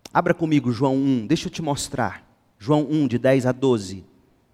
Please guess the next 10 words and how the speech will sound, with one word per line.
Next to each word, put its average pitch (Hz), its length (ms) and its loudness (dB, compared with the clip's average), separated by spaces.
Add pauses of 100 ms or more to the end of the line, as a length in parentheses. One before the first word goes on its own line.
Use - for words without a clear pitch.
(1200)
Você - 120 -8
precisa 156 400 -2
dessa 190 320 0
fé. 117 360 0 (360)
Se - 120 -8
você 214 240 6
não 277 200 6
tiver 196 280 2
essa 196 260 4
fé, 139 540 2